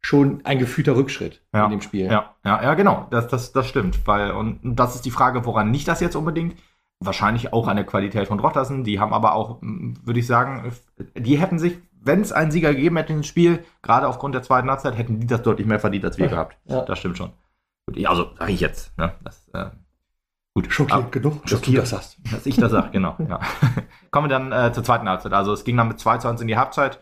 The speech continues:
Speaker 2: Muss man sagen, hat man sich so ein bisschen reingerettet. Also, ich
Speaker 1: Ja.
Speaker 2: war froh, dass der, der Halbzeitpfiff kam. Ich glaube, ein oder zwei möglich, oder Annäherung ans Tor hatten wir auch noch.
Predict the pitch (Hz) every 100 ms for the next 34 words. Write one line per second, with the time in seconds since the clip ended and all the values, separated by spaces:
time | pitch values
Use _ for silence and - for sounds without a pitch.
0 | _ - 113 113 117 117 113 117 120 120
1 | 113 104 147 110 131 - 175 - - _
2 | - 110 156 127 123 143 143 143 135 131
3 | 127 127 123 127 135 120 135 - 131 127
4 | 123 104 104 - 107 123 117 110 - 98
5 | 113 113 113 113 123 120 104 - - 120
6 | 131 123 120 117 113 107 - 120 120 113
7 | 101 117 151 156